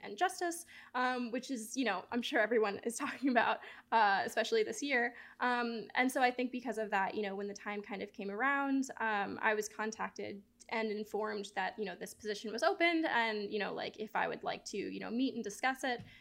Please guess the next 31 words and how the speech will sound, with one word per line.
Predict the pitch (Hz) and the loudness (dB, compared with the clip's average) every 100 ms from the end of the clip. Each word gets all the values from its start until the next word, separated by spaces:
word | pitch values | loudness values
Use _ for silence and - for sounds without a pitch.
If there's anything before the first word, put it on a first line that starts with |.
| - | -4
And | 240 233 220 | 0 0 -2
so, | 233 214 214 202 | 0 0 0 0
it, | 240 - | 2 4
yeah, | 311 294 | 8 8
it | 240 | 8
wasn't | 254 339 359 285 | 8 6 4 -2
a | - | -4
super, | - 269 254 233 226 208 - | -2 -2 2 2 2 2 -2
um, | 240 233 214 214 233 | 0 0 -2 -6 -2
dramatic | 254 233 208 240 226 - | 0 2 4 4 0 0
or | 233 233 226 220 - - _ - | 4 4 4 0 -2 -8 _ -4
intentional | 240 240 - 247 269 311 359 403 | -2 -2 -2 0 0 0 -2 -2
process | 403 392 403 427 - | 2 0 2 -4 -2
per | 294 277 | -2 0
se, | - 240 277 403 | 2 2 4 4
but | 240 226 | 4 6
I | - | 4
really, | 226 247 262 247 | 2 0 -2 -2
really | 233 226 220 214 214 - - - - - | 0 2 2 0 -2 -10 -20 -20 -12 -2
appreciated | 247 - 247 247 247 226 220 214 | -2 -2 -4 2 4 6 4 2
the | 220 208 208 190 | -6 -2 -2 0
opportunity | 214 214 220 - 277 247 214 208 | 0 0 -2 0 2 2 0 0
and | 208 214 | 0 -2
kind | 214 214 214 | -2 -4 -2
of | 208 202 202 _ | -2 -2 -10 _
push | - 226 233 | -4 -4 -2
in | |
that | 214 220 | -2 -2
direction | 202 - - 294 311 320 | -2 -2 -2 -4 -4 -2
because | 254 - 208 202 202 202 - _ _ _ _ - | -4 -4 -4 -2 -4 -6 -14 _ _ _ _ 0
I | 226 214 208 | 4 4 2